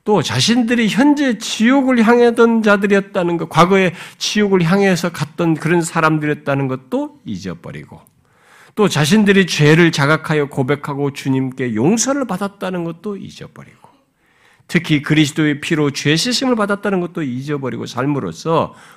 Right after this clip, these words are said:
확신 없이 그런 것들을 과거에 그냥 하나의 무슨 체험 정도로만 취급하고 그것이 현재적으로 얼마든지 더하여 가짐으로써 이게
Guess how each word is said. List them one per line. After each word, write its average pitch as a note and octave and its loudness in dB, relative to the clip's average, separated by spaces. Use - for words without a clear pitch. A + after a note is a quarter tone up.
확신 F#3 -6
없이 G#2+ -8
그런 A#3 0
것들을 C4 -6
과거에 G#3 -2
그냥 G#3 -4
하나의 D#4+ -8
무슨 C#4+ -10
체험 F4 -6
정도로만 F#3+ -6
취급하고 B2+ -8
그것이 D4+ 0
현재적으로 E4 0
얼마든지 E4 0
더하여 B3+ 2
가짐으로써 G3 -2
이게 F3+ -4